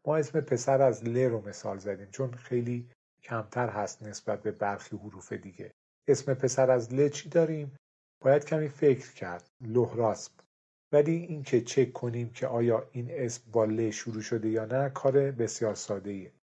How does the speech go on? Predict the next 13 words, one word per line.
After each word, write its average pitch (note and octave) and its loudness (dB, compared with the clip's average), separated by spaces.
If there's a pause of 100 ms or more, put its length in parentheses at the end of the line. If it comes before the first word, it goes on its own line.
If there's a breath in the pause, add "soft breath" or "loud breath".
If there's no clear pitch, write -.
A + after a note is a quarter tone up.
(460)
توی F#3 -2
بیت C#3+ -6
کوین D#3 -4
هم D#3 -2
یه E3+ 4
عددی C#3+ 0
باید C3+ 2
پیدا B2 2
بشه G#2+ -2
که - -6
شما C#3+ -2
فرض D#3 -2
کنید D#3+ -6